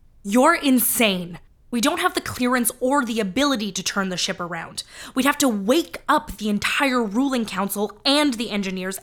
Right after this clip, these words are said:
and the navigators to do that. And we are not waking up the ruling council. I'm not forfeiting my place in the colony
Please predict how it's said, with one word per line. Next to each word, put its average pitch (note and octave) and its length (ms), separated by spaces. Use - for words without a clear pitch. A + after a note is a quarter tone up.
and F4 280
the E4 100
navigators C#4+ 560
to - 100
do D#4 200
that. - 320
And A3+ 160
we A#3 100
are F#3+ 160
not F#3+ 640
waking A3 400
up G#3 200
the G#3 100
ruling F#3+ 380
council. G3+ 520
I'm D4 80
not G4+ 120
forfeiting B3+ 720
my G3+ 140
place A#3+ 340
in A3 100
the G#3 60
colony A#3+ 540